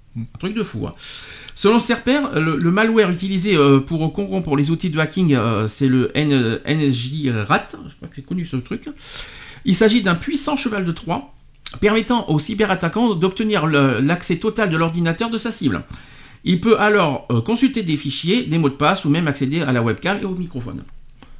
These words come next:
Speaker 2: Un truc de fou, hein.
Speaker 1: Et il y a, il y a un truc que, que, qu'il faudrait préciser, c'est que l'ordinateur ou le téléphone n'est pas forcément, euh, allu-, allumé pour que le, pour que le hacker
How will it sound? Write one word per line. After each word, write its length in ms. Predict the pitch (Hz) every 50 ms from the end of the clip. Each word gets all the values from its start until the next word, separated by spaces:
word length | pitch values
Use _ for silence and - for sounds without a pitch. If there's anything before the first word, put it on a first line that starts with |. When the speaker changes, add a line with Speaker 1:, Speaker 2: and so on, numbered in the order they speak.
| - -
Speaker 2:
Un 40 | 120
truc 160 | - 180 170
de 80 | 151 139
fou, 120 | - - 113
hein. 100 | 110 135 -
Speaker 1:
Et 100 | - 123
il 80 | 123 120
y 60 | 120
a, 220 | 117 110 110 110 107
il 60 | 104
y 40 | 113
a 80 | 120
un 80 | 123 123
truc 320 | - 165 160 - - 120 -
que, 400 | - 110 104 101 98 95 92 95 - - - - - - - - 113 110 - - -
que, 320 | - 113 104 101 98 101 101
qu'il 120 | - -
faudrait 200 | - - 120 117
préciser, 480 | - - 117 - - 107 98 139 180 175 - - - - - - - - - -
c'est 400 | - - - - - 143 147 139
que 240 | 143 - - -
l'ordinateur 720 | 123 117 113 113 110 - 123 123 120 113 - - 147 135 107
ou 60 | 107
le 40 | -
téléphone 400 | - 110 104 98 - - 135 117
n'est 100 | 107 98
pas 140 | - 147 151
forcément, 560 | - 147 135 - 131 127 127 131 131 123 - - - - - - - - -
euh, 800 | 110 110 110 104 104 101 95 95 95 95 92 90 92 95 92 90 85 82 85 80 76 76 82 - 78 76 85 87 82 -
allu-, 220 | 113 120 113 113 - -
allumé 480 | 117 113 113 107 107 127 156 175 175
pour 280 | 170 - - 139 127 -
que 80 | - 117
le, 260 | 113 110 104 101 98
pour 180 | - 117 113
que 100 | - -
le 60 | 101 98
hacker 320 | 98 - 147 160 151 -